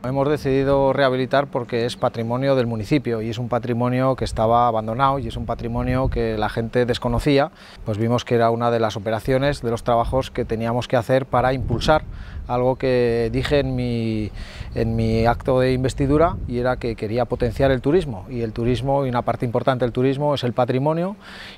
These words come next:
y es el patrimonio local, y en Calanda tenemos mucho y rico,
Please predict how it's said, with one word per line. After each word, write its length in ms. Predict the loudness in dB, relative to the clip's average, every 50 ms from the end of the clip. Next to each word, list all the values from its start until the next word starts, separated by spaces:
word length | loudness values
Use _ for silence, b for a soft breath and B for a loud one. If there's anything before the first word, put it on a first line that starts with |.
| B
y 80 | -2 0
es 100 | 0 0
el 80 | 0 2
patrimonio 460 | 2 2 2 2 0 -2 0 2 2
local, 360 | 2 6 6 6 6 4 2 -4
y 120 | -8 -8 -8
en 80 | -6
Calanda 340 | -4 -2 -2 -2 -2 -2 -4
tenemos 540 | -4 -4 -2 -2 -2 -2 -4 -4 -4 -6 -4
mucho 560 | -2 0 0 0 2 2 2 2 0 0 -6 -8 -6
y 140 | -4 -2 0
rico, 400 | 2 4 2 4 2 0 -2 -2